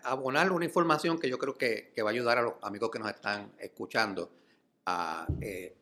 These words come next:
entender el tema y, y establecer cuál es su juicio. Eh,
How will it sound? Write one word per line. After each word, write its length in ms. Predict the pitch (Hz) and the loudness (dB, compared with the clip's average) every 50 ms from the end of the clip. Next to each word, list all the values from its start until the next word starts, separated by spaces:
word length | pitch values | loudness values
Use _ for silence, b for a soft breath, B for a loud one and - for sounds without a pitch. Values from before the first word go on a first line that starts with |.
| _ _ - | _ _ -10
entender 460 | 110 101 98 - 95 92 - 107 110 | -10 -8 -6 -6 -6 -6 -4 -2 -2
el 180 | 117 113 - - | -2 -2 -2 0
tema 420 | 117 120 120 107 98 98 92 - - - | 2 2 2 2 -2 -4 -8 -10 -10 -10
y, 360 | 95 92 90 90 87 - - - | -10 -10 -10 -12 -14 -16 -14 -12
y 140 | 98 92 | -10 -10
establecer 480 | 92 - - - 92 92 85 - - 104 | -10 -10 -10 -10 -10 -10 -8 -8 -8 -6
cuál 140 | - - 113 | -2 -2 -2
es 80 | 110 - | 0 -2
su 100 | - 113 | -4 -4
juicio. 380 | 117 123 117 101 - 85 - - b b b b b b b b b b b b - | -2 -2 -2 -2 -4 -6 -10 -12 b b b b b b b b b b b b -6
Eh, 400 | - 123 117 110 110 107 - - | -2 0 0 0 0 -2 -6 -8